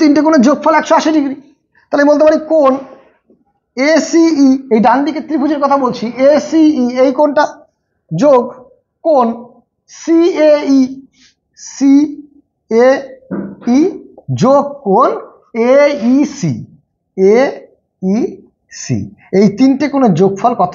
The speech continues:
একশো আশি ডিগ্রি। আগের অঙ্কের মতো করেই কিন্তু করছি আমরা। তাহলে বলতে পারি, আমি যদি মান বসাই, এই কোণটার মান কত এসছে? একশো কুড়ি ডিগ্রি, যোগ এই সিএই যা, এইসিও তো তাই, তাই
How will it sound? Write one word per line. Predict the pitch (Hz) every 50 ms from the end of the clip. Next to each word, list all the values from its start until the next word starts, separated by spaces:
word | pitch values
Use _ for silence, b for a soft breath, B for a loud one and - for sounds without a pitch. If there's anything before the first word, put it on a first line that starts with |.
| 262 226
একশো | - - - 120
আশি | 120 - 131 117
ডিগ্রি। | 123 147 214 214
আগের | 254 285 359 330
অঙ্কের | 339 302 349 320
মতো | 330 320 311
করেই | 320 320 330 277
কিন্তু | 302 262 269 220
করছি | 190 139 - - - 120
আমরা। | 98 85 73 - - _ _ _ _ _ _ _ B B B B B B B
তাহলে | - 262 294 294 330
বলতে | 392 392 370 302
পারি, | 254 240
আমি | 247 247 247
যদি | 254 277 254
মান | 254 294 320 294
বসাই, | 233 - - 196 208 214
এই | 254 247
কোণটার | 277 311 320 320 320 311
মান | 302 311 311 302
কত | 302 302 320 269
এসছে? | - - 226
একশো | 220 214 - - 269
কুড়ি | 294 330 339 285
ডিগ্রি, | 233 180 156 160 - - - _ _ _ _ _ _ - _ _ - - _ b b b b b b b 147 175
যোগ | 285 285 269 254 240 - - 220
এই | 240 220 233 - -
সিএই | - 285 311 311 320 339 339 359 330 - 220 247 254 262 269 277 285 285 285 285 - 233 247 262 269 214 160
যা, | 208 226 165 139 156 - - - - - _ _ _ _ _ _ _ _ _ _ _ _ _ -
এইসিও | 233 262 294 320 349 330 320 330 339 302 - - 330 381 381 392 330
তো | 381 320 262
তাই, | 220 175 160 165 185 - - - _ -
তাই | 233 240